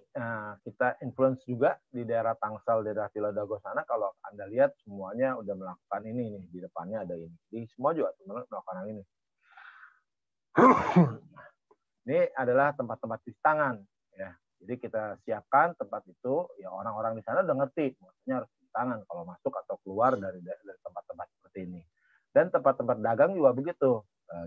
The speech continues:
jadi tidak ada yang lagi yang nongkrong di situ, mereka hanya membeli langsung pulang. Slide.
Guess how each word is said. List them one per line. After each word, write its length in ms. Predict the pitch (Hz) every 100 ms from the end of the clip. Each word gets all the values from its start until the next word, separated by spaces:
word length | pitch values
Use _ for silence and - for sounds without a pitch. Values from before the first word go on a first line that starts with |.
| 82
jadi 320 | 107 143 143 -
tidak 320 | 101 98 - -
ada 400 | 90 95 92 95
yang 140 | 92
lagi 240 | 98 107 131
yang 140 | 113
nongkrong 480 | 98 92 107 107 101
di 100 | 98
situ, 380 | - 135 165 - _ _
mereka 320 | - 87 123 101
hanya 140 | 95
membeli 480 | 90 90 95 123 135 _
langsung 320 | 78 82 87 80 -
pulang. 260 | 87 80 73 - _ _ _ _ _ _
Slide. 240 | 117 95